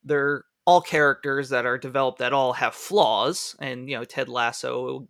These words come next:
we'll, you can get into those too. But this idea that the, the optimist, that the person that is trying,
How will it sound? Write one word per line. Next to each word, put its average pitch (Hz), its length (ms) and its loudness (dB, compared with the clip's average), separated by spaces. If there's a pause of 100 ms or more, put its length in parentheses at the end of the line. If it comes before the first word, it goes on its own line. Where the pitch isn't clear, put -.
we'll, 143 300 -6
you 135 160 -14
can 131 100 -16
get 127 140 -4
into 123 220 -14
those 123 260 -4
too. 151 300 -4
But 123 240 0 (260)
this - 180 -2
idea 139 440 0
that 120 340 -4
the, 120 460 -6
the - 200 -6
optimist, 143 920 0 (220)
that 143 160 -6
the - 80 -8
person 143 520 -6
that 127 280 -6
is 123 540 -6 (360)
trying, 147 840 -2